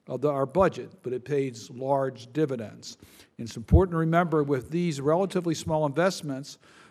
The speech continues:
we have set goals of reducing maternal and child deaths, creating an aids-free generation, and scaling up our investments to combat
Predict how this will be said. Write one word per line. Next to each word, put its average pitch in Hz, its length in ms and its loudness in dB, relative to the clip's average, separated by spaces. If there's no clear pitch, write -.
we 151 180 2
have 156 140 2
set 160 280 0
goals 170 400 4
of 131 140 -2
reducing 160 520 -2
maternal 160 600 -2
and 131 80 -8
child 139 440 -4
deaths, 165 460 -2
creating 143 420 -4
an 117 100 -10
aids-free 160 680 -8
generation, 151 680 -4
and 123 100 -10
scaling 151 440 -4
up 147 180 -6
our 135 100 -6
investments 143 600 -8
to - 80 -16
combat 135 480 -10